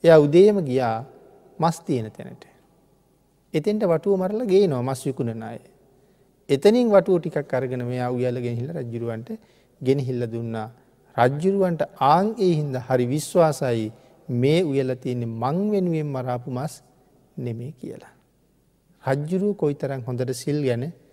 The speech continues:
උනන්දුවක් දැක්වුවාද? උපාසක මහත්තයා කොයිතරම් හොඳට මේ සිල් ආරක්ෂා කළාද?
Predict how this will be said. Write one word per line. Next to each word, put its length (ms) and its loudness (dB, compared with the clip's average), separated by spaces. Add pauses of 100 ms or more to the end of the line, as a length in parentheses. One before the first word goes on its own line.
(480)
උනන්දුවක් 580 4
දැක්වුවාද? 580 -12 (1200)
උපාසක 460 4
මහත්තයා 480 -4
කොයිතරම් 460 -2
හොඳට 360 -4 (600)
මේ 160 2
සිල් 240 -2
ආරක්ෂා 480 -4
කළාද? 400 -16